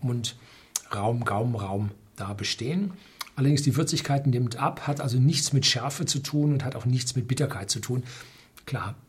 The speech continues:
beim Finishing liegt der Whisky auch nicht lange genug in diesen Fässern, die diese intensiven Tannine und damit die Bitterkeit abgeben.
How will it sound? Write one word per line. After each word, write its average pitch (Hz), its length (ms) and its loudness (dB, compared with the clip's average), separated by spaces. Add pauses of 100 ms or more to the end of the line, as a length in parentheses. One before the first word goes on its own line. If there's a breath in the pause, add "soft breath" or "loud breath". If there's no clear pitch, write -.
beim 104 220 -4
Finishing 110 600 2
liegt 104 460 -4
der 107 120 -6
Whisky - 240 -2
auch 107 80 -8
nicht 117 180 -2
lange 113 260 0
genug 101 400 -6 (320 loud breath)
in 120 120 0
diesen 104 260 -2
Fässern, 104 460 0
die 92 240 -12 (200 loud breath)
diese 107 160 -4
intensiven 104 560 -4
Tannine 110 440 0
und 92 120 -8
damit 95 240 -4
die 95 60 -10
Bitterkeit 101 480 -8
abgeben. - 500 -10